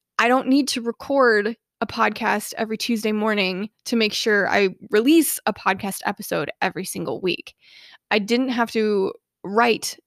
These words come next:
every single day in order to release a book every single month. So some parts of my work need to be consistent, where I, I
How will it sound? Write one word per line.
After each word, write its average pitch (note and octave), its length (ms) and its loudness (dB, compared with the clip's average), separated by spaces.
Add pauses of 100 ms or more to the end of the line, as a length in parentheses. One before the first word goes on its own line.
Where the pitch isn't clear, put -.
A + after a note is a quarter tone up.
(120)
every A3 280 2
single G#3 560 0
day G3 600 -2
in G#3+ 120 -4
order G3+ 220 -2
to G3+ 180 -6
release G3 580 -4
a G#3 80 -2
book F#3+ 340 -2
every F#3+ 260 -2
single E3+ 300 -6
month. - 360 -6 (480)
So G#3+ 500 4 (400)
some E4+ 260 2
parts A3 460 -2 (160)
of G#3 300 0
my G3 360 -2
work F#3 380 -2 (140)
need G#3 200 -4
to - 100 -8
be F3+ 140 -4
consistent, G3 800 -6
where G#3 160 2
I, F#3+ 80 4 (160)
I G#3+ 140 2